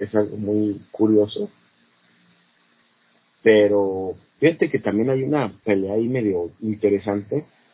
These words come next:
entre el Tottenham y el Arsenal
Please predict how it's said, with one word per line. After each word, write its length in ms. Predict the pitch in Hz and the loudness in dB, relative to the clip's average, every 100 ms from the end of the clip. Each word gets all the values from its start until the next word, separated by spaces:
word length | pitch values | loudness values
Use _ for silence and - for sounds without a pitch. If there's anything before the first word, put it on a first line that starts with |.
| _ _ - | _ _ -10
entre 360 | 107 107 107 104 | -4 0 4 4
el 640 | 95 - 113 110 113 107 104 | 4 2 4 4 2 0 -2
Tottenham 580 | 117 117 147 139 175 269 - _ _ _ 120 | -4 0 0 2 0 -2 -8 _ _ _ -2
y 160 | 113 | 2
el 160 | 98 101 | 4 2
Arsenal 500 | 117 135 156 208 | -2 -2 -2 -2